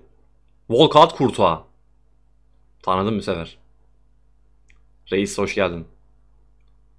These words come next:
Oblak'tan iyiydi bence, bilmiyorum ama yani zaten bu V'leri kullanıyoruz herhalde değil mi? Yani aynen, bir V'ledir kullanıyoruz. Bence Oblak'tan daha iyiydi.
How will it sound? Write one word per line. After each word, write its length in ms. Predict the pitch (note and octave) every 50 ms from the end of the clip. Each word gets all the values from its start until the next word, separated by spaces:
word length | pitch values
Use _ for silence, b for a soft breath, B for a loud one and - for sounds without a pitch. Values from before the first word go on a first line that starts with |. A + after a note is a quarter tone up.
| _ - -
Oblak'tan 600 | - C#3 D3+ D#3+ D3 C3 - - D3 D3+ D3 - -
iyiydi 360 | B2 B2 C#3 D3 C#3 A2 G#2
bence, 280 | F#2+ F#2 F#2 F2 F#2+ F#2+
bilmiyorum 360 | G#2+ A2+ G#2+ F#2+ F#2 F#2+ A2+
ama 280 | A#2+ A#2 G#2+ F2+ E2+ E2 - - - - - - _ _ _ _ _ _ _ _ -
yani 360 | - F#2+ G2 G2 G2 F#2 - - - _ _ _ _ _ _ _ _ _
zaten 440 | _ - A2 A2+ A#2 - C#3 C3 B2+
bu 120 | C#3 C#3+ C3
V'leri 460 | C3 B2 A#2+ B2 B2 B2 C3 B2+ B2 - - - _ _ _
kullanıyoruz 440 | - - A#2 G2+ G2+ F#2+ F#2+ F2+ E2+
herhalde 260 | F#2 F2 F2 E2+ F2+
değil 120 | A2+ B2 A#2
mi? 80 | A2
Yani 100 | G#2+ G2+
aynen, 380 | F#2+ G#2 A2 G#2+ G2+ F2+ F2 F#2
bir 120 | B2 A#2+
V'ledir 360 | A#2 A#2 A2 A2 G#2+ G#2 A#2
kullanıyoruz. 600 | G#2 - G#2+ F#2 F#2+ F#2 F2+ F#2+ A2 B2+ C3 - - -
Bence 240 | A#2 A2+ A2+ G#2+
Oblak'tan 420 | A2+ G2+ G#2+ G#2+ G2+ - B2 A2+ A2
daha 180 | G#2 G#2 G2+
iyiydi. 240 | F#2+ F2+ D#2+ E2 E2